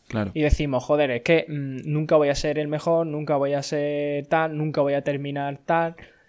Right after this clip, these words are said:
Speaker 2: Y, y luego tú de pronto echas la vista atrás y dices, "Joder, pero es que yo creía que nunca iba a ser capaz de aplicar esto, nunca iba a ser capaz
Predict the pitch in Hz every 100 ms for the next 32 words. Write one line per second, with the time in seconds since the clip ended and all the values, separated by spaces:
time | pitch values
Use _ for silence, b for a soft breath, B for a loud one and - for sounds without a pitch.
0 | B _ 165 156 147 139 135 127 131 175
1 | 185 175 175 202 214 185 123 120 - 175
2 | 170 170 165 202 180 - - 160 165 120
3 | 113 117 156 165 147 123 135 - 151 160
4 | 165 147 135 123 127 123 135 139 147 139
5 | 135 135 135 135 139 135 143 139 135 135
6 | 139 135 147 143 156 180 175 175 175 175
7 | 135 135 143 - 139 135 131 147 139 139
8 | 143 143